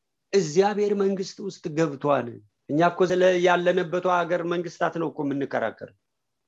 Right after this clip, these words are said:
እናንተ አሁን በክርስቶስ ኢየሱስ ካመናችሁ በኋላ፣ በደሙ ከታጠባችሁ፣ በመንፈስ ቅዱስ ዳግም ከተወለዳችሁ በኋላ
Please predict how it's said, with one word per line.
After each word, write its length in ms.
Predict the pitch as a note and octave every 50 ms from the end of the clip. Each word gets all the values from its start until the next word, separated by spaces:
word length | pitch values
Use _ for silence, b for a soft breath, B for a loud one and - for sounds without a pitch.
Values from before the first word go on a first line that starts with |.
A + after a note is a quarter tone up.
| _ _ _ _ _ _ _ _ _ _ _ -
እናንተ 680 | - G#3+ G#3 G#3 G3+ G3+ G#3 G#3+ A3 A3 A3 G#3+ G3+ A#3 A3+
አሁን 320 | A3+ A3+ A3 A3 B3 B3 B3 C4+ C4+ D4+ D4+ - _ _ _ _ _ _ _ -
በክርስቶስ 640 | C#3 F#3 G3+ G3+ G3+ A3 A3+ - - A#3+ A3+ A#3 A3 F#3
ኢየሱስ 440 | G#3+ G3+ G3 G3+ F#3+ - A3 G3+ -
ካመናችሁ 760 | - F3+ F3 E3 D#3 D#3+ D#3 D3+ D3 C#3 B2+ - - - F#3+ G3+
በኋላ፣ 320 | - - A#2 G2+ G2 - _ _ _ _ _ _ _ _ _ _ -
በደሙ 360 | C3+ D3 F#3 F#3 G3+ G#3 G#3+ A3
ከታጠባችሁ፣ 840 | G#3+ G#3+ G3 - F3+ F3 - - - - E3+ D3+ B2 - - - - - _ _ _ _ _ _ _ _ _ _ -
በመንፈስ 500 | C3 F#3+ G3 G#3+ A#3 A3 - A3+ A#3 A#3 -
ቅዱስ 280 | - - A3+ A#3+ F3+ C3 A#2
ዳግም 440 | A2 F3+ F#3+ F#3+ F#3+ F3 A3+ A#3+ A3+
ከተወለዳችሁ 760 | G#3 G3+ F3+ - E3+ F3 E3 D#3+ E3+ D#3+ E3+ E3+ D#3+ - - F3
በኋላ 280 | E3+ F#3 F#3 G3 G3+